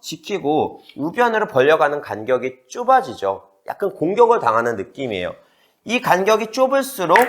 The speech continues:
백이 벌림을 하기가 더 어렵죠.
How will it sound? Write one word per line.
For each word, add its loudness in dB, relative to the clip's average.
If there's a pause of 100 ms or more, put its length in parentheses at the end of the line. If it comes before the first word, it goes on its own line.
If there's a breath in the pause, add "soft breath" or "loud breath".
(240)
백이 2
벌림을 2
하기가 4
더 -2
어렵죠. 0